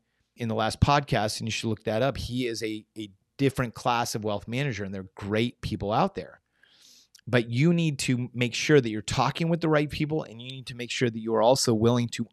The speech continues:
unlearn what you've learned to continue to progress in your growth. And so let's recap where we are before we get to the last one, okay? When you're managing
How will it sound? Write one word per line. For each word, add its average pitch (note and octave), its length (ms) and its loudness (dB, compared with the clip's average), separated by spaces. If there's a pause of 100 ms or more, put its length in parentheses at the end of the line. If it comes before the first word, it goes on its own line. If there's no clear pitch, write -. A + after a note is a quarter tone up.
unlearn B2 720 8 (380)
what B2 180 2
you've A2 240 0
learned C3 400 2
to A2 120 -4
continue A#2 520 -2
to - 160 -4
progress G#2+ 560 0
in G2 80 -6
your F#2+ 100 -6
growth. G2+ 420 -8 (920)
And C3 160 4
so C#3+ 400 10 (260)
let's C#3 260 6
recap D#3+ 480 4
where D3+ 160 6
we C3 160 4
are A#2 180 6
before A#2 280 0
we A2+ 80 0
get A2+ 180 -2
to - 100 -12
the A2+ 80 -4
last G2+ 360 -4
one, - 100 -12 (260)
okay? A2+ 340 -2 (640)
When C#3+ 160 2
you're D3 100 2
managing C#3 760 0